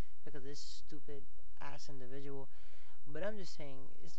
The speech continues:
it wasn't that serious. I mean, even if it was the best game in the world, your children have to come first. You bear them into this world. You better best damn believe that they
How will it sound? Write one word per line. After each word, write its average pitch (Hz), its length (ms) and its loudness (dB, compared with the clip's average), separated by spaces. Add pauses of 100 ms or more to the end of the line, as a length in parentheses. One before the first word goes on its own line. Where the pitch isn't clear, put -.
(160)
it 180 120 0
wasn't 156 260 0
that 139 140 0
serious. 131 500 0
I - 20 -2
mean, 160 120 0
even 180 220 0
if 170 120 0
it - 20 0
was 151 140 0
the 139 60 -2
best 143 280 0
game 147 200 0
in 143 60 0
the 135 60 0
world, 135 220 0
your 131 160 -2
children 180 340 0
have 165 180 0
to - 80 0
come 135 260 0 (100)
first. 175 440 0 (300)
You 165 120 0
bear 160 280 0
them 165 180 0
into 160 180 0
this 143 180 0
world. 147 320 0 (540)
You 175 100 -2
better 165 280 0 (500)
best 151 360 6
damn 156 300 -2
believe 143 300 -2
that - 120 -2
they 131 140 -2